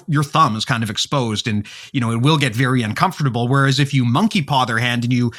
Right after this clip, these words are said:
rev their wrist like it's a motorcycle handle, it's very hard for your opponent then to straighten their arm or to punch it out. It just, that extra bit of rotation, it's like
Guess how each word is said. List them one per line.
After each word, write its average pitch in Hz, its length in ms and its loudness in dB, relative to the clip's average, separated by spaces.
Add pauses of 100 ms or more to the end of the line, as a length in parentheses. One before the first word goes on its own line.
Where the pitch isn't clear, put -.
(220)
rev 143 460 2
their 151 140 4
wrist 143 340 2
like 135 180 2
it's 139 100 -2
a 120 80 0
motorcycle 135 600 0
handle, 110 460 -2 (500)
it's 143 180 -2
very 123 480 4
hard 143 320 2
for 143 100 0
your 120 200 2
opponent 139 400 0
then 156 180 2
to 123 180 -2
straighten 135 440 0
their 120 100 -2
arm 120 240 0
or 110 60 -2
to 110 60 -4
punch 127 340 -4
it 117 60 -2
out. 113 220 -2
It 120 60 -2
just, 131 260 -4 (300)
that 147 260 0
extra 196 320 0
bit 165 140 4
of 143 80 0
rotation, 139 600 2
it's 165 160 0
like 208 240 2